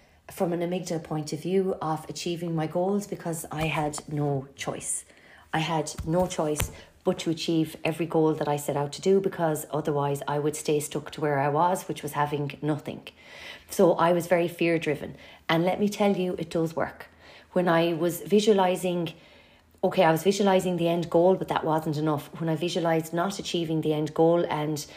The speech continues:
the fear associated with that of being left stuck where I am right now, that drove me more. So I can definitely vouch personally that this science <laughs> research is a matter of fact, um, true,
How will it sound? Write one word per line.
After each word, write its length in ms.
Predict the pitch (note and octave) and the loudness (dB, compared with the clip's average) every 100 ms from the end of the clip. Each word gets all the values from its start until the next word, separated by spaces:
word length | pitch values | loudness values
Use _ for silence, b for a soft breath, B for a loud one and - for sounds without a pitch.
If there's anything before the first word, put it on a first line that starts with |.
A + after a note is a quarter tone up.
| B B | B B
the 80 | D#3+ | -2
fear 280 | F#3 F3+ F3 | 0 2 2
associated 580 | E3+ E3 D#3+ D#3+ D3+ | 2 0 2 0 0
with 100 | D#3 | 0
that 180 | C#3+ D#3 | 0 0
of 120 | D3 | 0
being 160 | D#3+ D3+ | -2 0
left 180 | D3+ D3 | -2 -2
stuck 420 | - - G3 F#3+ | -8 0 0 0
where 280 | - D#3+ D#3 | -2 2 4
I 60 | |
am 200 | D3 D#3 | 4 2
right 220 | D3+ D3+ D3+ | 2 0 0
now, 360 | D3+ F#3 A3+ B B B B - - | 2 2 2 B B B B -6 4
that 240 | E3 D#3+ | 4 4
drove 300 | - D#3+ D3+ | 2 2 4
me 180 | D#3 D3 | 2 2
more. 380 | C#3+ C3 F#2+ - - | 2 2 0 -6 -18
So 200 | - F3+ | -2 2
I 140 | - F3 | 4 2
can 200 | F3+ E3+ | 2 0
definitely 640 | E3 D#3+ F#3+ G3+ G#3 G#3+ | 0 0 2 6 6 6
vouch 540 | G#3 D3+ D#3 D#3 - - B B | 2 0 -2 -4 -8 -10 B B
personally 680 | - G#3+ G#3 F#3 D3+ D3+ D#3 B B B | 0 2 2 0 2 0 -2 B B B
that 340 | F3+ D#3 - - | 0 0 -2 2
this 360 | G3 G3 - - | 4 2 -6 -10
science 680 | - - G3+ C#4+ C#4 - - | 0 4 6 6 2 -2 -2
<laughs> 0 | |
research 640 | F3 G#3+ - D3+ C#3+ - - _ _ _ _ _ | 2 2 2 -2 -2 -6 -10 _ _ _ _ _
is 280 | - E3+ D#3+ - | 4 4 4 0
a 60 | |
matter 380 | D#3 D3+ D3 D3+ | -4 -4 -2 -2
of 60 | C#3+ | 2
fact, 500 | D#3 C3 - - - B B B B _ - | 0 0 -4 -10 -10 B B B B _ -2
um, 380 | D#3 C#3+ C#3 | 2 2 0
true, 240 | C#3 - | -2 -2